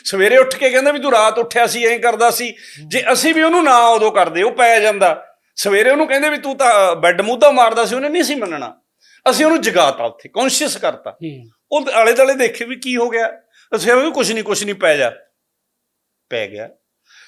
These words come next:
Speaker 1: ਸਾਰੀ ਗੱਲਬਾਤ ਤੋਂ, ਸਾਰੀ ਤੋਂ ਜਿਹੜਾ ਸਿੱਟਾ ਕੱਢਿਆ, ਫਿਰ ਉਹਨੂੰ ਇਹ ਸਾਰੀਆਂ ਗੱਲਾਂ ਸਮਝਾਈਆਂ। "ਦੇਖ,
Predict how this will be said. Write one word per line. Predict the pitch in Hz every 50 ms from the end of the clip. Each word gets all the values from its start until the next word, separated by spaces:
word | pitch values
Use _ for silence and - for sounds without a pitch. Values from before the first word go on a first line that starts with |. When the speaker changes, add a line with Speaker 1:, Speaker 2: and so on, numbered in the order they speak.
| _ -
Speaker 1:
ਸਾਰੀ | - - 226 226 262 277 277 277 269 254
ਗੱਲਬਾਤ | 202 190 180 165 156 156 147 147 147 147 143 147 - -
ਤੋਂ, | 147 139 143 139
ਸਾਰੀ | - - 170 180 190 208 214 226 208
ਤੋਂ | 180 196 180 170 156 - - _ _ - _ _ _
ਜਿਹੜਾ | 147 160 170 170
ਸਿੱਟਾ | 156 - 143 127 - 139 127 117
ਕੱਢਿਆ, | 120 123 139 165 180
ਫਿਰ | 135 160 196 208
ਉਹਨੂੰ | 226 233 240
ਇਹ | 208
ਸਾਰੀਆਂ | - 202 208 214 233 226 202
ਗੱਲਾਂ | 190 175 160 156
ਸਮਝਾਈਆਂ। | 151 - 160 160 160 165 143 131 143 151
"ਦੇਖ, | 156 160 151 139